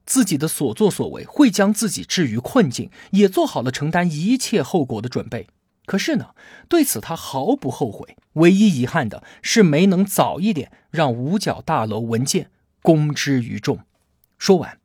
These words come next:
他就像一个殉道者一样遭到逮捕。两天之后，也就是六月三十号，美国最高法院宣布了五角大楼文件案的最后判决。而罕见的是啊，这一次最高法院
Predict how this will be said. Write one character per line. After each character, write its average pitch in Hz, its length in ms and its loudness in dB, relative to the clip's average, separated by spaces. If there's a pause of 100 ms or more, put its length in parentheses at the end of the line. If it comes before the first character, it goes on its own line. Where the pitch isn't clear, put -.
(120)
他 - 120 -2
就 156 140 0
像 131 180 0
一 110 80 -2
个 123 120 -6
殉 190 360 4
道 127 220 4
者 110 160 -4
一 98 140 -10
样 113 180 -6 (300)
遭 117 260 2
到 117 180 0
逮 95 220 -6
捕。 - 160 -20 (1300)
两 220 200 8
天 277 160 4
之 269 80 4
后， 220 220 0 (160)
也 160 180 8
就 233 100 0
是 170 160 -2
六 175 220 4
月 131 100 4
三 135 220 0
十 117 80 -8
号， 101 220 -10 (260)
美 180 180 6
国 202 140 4
最 269 180 2
高 180 140 4
法 - 160 -4
院 110 240 -6
宣 247 400 6
布 220 160 0
了 120 80 0
五 135 240 -2
角 120 220 0
大 165 180 4
楼 117 140 2
文 117 260 2
件 170 180 2
案 143 160 0
的 - 200 -8
最 196 200 4
后 127 160 -2
判 113 220 -2
决。 - 220 -18 (200)
而 277 120 4
罕 139 240 0
见 247 180 4
的 135 60 2
是 - 140 -6
啊， - 120 -12 (280)
这 392 160 8
一 240 100 4
次 170 160 -2
最 180 140 4
高 151 120 4
法 101 140 -6
院 104 180 -10